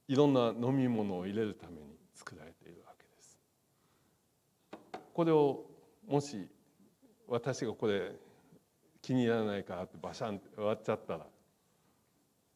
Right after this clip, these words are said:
これを買った人は悲しむでしょうし、皆さんも、「あ、この人は何をするんだ」って思うんではないかと思いますね。それぞれ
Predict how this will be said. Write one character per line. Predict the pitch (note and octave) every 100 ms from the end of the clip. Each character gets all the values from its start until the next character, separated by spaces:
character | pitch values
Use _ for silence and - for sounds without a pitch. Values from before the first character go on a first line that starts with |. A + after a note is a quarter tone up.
| _ _ - _ D#3+ - -
こ | D#3
れ | D3+
を | C#3+
買 | C#3+ D3
っ |
た | - C3+
人 | C3 -
は | A2+ A2 -
悲 | B2 A2
し | -
む | A2 G2+
で | F2
し | -
ょ | F2
う | F2
し、 | - A#2 G2+ D#2+ _ _ _
皆 | A#2+ A#2+
さ | A#2+ A#2+
ん | A2
も、 | G2+ -
「あ、 | A2 G#2+ - _ _ _
こ | A2+
の | A2 G#2 - -
人 | - -
は | G2
何 | F#2 G#2 C#3
を | B2
す | - A2+
る | E2
ん | E2
だ」 | D#2
っ | - _ _ _ _ _
て | A2+
思 | F#2+ G#2+ A2+
う | G2
ん | E2+
で |
は | D2+
な | D2+ D#2
い | E2
か | E2+
と | -
思 | D#2+ D#2+
い | E2+
ま | -
す | _ D#2
ね。 | B2 - _ _ _ _ _ _ _ _ _ _ _ _ _ _ _ _ _ _ _ _ _ _ _ _ _ _ _ _ _ _ -
そ | F3+
れ | G3
ぞ | F#3+ C3+
れ | F2